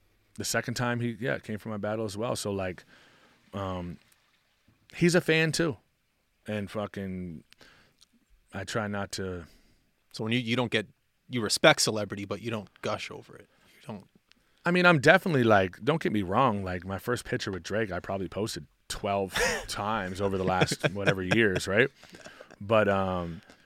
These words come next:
Speaker 1: yeah, he's just, he's just such a good guy, man. Just such a, just such a cool, easygoing guy, and, um,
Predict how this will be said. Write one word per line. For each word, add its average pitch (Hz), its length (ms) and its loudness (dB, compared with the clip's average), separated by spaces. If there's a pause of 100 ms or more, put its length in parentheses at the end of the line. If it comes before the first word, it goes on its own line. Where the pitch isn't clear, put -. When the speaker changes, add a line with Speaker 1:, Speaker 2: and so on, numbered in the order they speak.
(200)
Speaker 1:
yeah, 143 180 12
he's 170 180 6
just, 175 340 2
he's 190 140 2
just 175 200 2
such 120 200 4
a 98 40 -4
good 92 180 -4
guy, 85 260 -4
man. 85 160 -8
Just 117 140 -2
such 151 180 0
a, 110 100 2
just 123 220 -6
such - 200 -2
a 120 40 -4
cool, 104 420 0
easygoing 98 580 -2
guy, 90 320 -2
and, 85 340 -8
um, 78 360 -10